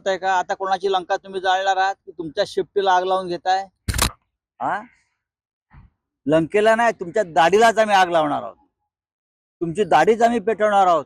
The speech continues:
हे लक्षात घ्या. त्यांना सांगा जाऊन, तो ऐकत असेलच ते आता. आज मी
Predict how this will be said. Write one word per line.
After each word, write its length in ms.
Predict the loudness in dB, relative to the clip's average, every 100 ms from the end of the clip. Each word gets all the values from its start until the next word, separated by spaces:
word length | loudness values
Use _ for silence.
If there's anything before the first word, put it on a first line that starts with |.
| -4
हे 60 |
लक्षात 300 | -4 -2 -2
घ्या. 140 | -2 -2
त्यांना 220 | -2 -4
सांगा 300 | -2 0 2
जाऊन, 260 | 2 0 -6
तो 400 | _ _ _ -2
ऐकत 320 | 0 -2 -6
असेलच 340 | -6 -6 -6
ते 100 | -2
आता. 380 | -2 -2 -4 -4 -10 _ _ _ _ _ _ _ _ _ _
आज 260 | 0 0 0
मी 280 | -6 -8